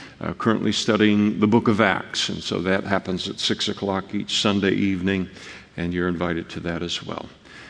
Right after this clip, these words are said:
A single verse to start us, Proverbs chapter ten, verse one. "The Proverbs of Solomon, a wise son makes, uh, a father, uh, makes a glad father, but a foolish son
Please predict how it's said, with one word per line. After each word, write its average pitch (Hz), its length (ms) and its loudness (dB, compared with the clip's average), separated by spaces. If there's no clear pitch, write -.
A 127 60 0
single 139 340 8
verse 101 340 4
to - 80 -4
start 92 400 0
us, - 440 -2
Proverbs 110 380 4
chapter 113 320 2
ten, 92 400 2
verse 95 320 -2
one. 82 320 -2
"The 110 80 6
Proverbs 135 500 6
of 139 140 2
Solomon, 95 680 2
a 95 80 0
wise 117 460 6
son 90 800 0
makes, - 840 0
uh, 101 140 0
a 113 80 2
father, 101 560 4
uh, 107 240 4
makes 120 480 4
a 107 80 6
glad 101 500 4
father, 92 600 0
but 104 140 0
a 98 80 0
foolish 127 680 6
son 87 480 0